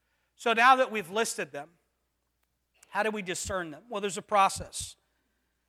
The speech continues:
How do we discern our own spiritual gifts?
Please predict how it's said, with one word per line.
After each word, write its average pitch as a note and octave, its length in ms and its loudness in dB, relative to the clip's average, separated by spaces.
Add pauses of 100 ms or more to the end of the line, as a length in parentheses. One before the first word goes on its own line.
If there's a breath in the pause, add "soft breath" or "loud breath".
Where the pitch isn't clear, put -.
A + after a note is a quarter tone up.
(680)
How B3 160 4
do C4 60 4
we B3 120 -2
discern A#3+ 580 0
our G3+ 240 2
own A3 260 0
spiritual G3+ 540 -4
gifts? - 560 -12